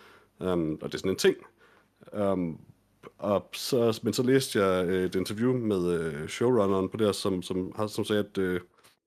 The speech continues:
at hun var lidt utilfreds med, hvordan Yennefer bare sådan stod og ventede på Geralt, så hun skrev, så hun tænkte, "Hvad hvis vi bare fulgte Yennefer i den her tid?" Øh,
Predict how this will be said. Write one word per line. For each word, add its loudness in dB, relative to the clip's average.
at -2
hun 0
var 4
lidt 0
utilfreds -2
med, 2
hvordan 2
Yennefer 2
bare 2
sådan 0
stod 0
og 0
ventede 2
på -6
Geralt, 2
så -6
hun 0
skrev, 0
så -2
hun 2
tænkte, -2
"Hvad 2
hvis -2
vi -14
bare 0
fulgte 0
Yennefer 2
i -4
den -4
her -2
tid?" -6
Øh, 0